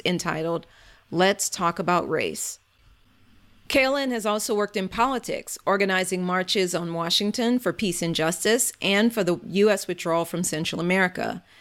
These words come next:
And she's also worked as a health benefits field representative for Local two oh five D C seventeen oh seven Welfare Fund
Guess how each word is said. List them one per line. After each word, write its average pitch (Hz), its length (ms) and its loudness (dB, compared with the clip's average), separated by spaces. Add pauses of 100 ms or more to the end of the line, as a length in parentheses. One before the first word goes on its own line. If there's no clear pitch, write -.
(360)
And 202 260 0
she's 202 260 -2
also 240 360 2
worked 165 460 -2 (240)
as 170 140 0
a 190 60 2
health 220 300 2
benefits 208 480 0
field 254 320 0
representative 160 640 -2
for 175 160 0
Local 185 300 2
two 247 240 0
oh 247 100 4
five 202 540 0 (160)
D 202 180 -2
C 208 480 0 (300)
seventeen 208 720 0
oh 202 80 -2
seven 196 420 0
Welfare 208 400 0
Fund 139 460 -10